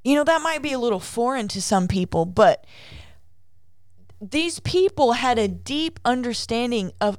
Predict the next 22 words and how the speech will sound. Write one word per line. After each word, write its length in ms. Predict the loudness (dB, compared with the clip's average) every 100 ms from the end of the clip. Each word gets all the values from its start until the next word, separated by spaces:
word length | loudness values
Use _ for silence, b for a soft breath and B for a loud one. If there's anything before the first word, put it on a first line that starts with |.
| -2
and 140 | -2
a 40 |
conviction 840 | -2 -2 -2 -2 -4 -4 -6 -4 -4 4
of 280 | 4 4 2
their 180 | 0
sin. 360 | 0 -4 -2 -2
We're 60 | 0
not 140 | -2
talking 300 | -2 -4 -4
about 260 | 0 0 2
guilt 240 | -2 0
and 120 | -4
condemnation. 680 | 2 2 4 4 2 2 2
That's 180 | 2 4
devilish. 580 | 2 2 -4 -6 -8 -12 B B B B
We're 120 | 0
talking 380 | 2 0 0 -2
about 240 | 2 2
a 120 | 2
Holy 640 | -2 -2 4 4 4 -2 -6
Ghost 540 | 0 4 4 2 -4
conviction, 760 | -2 -2 0 -2 -2 -6 -6 -8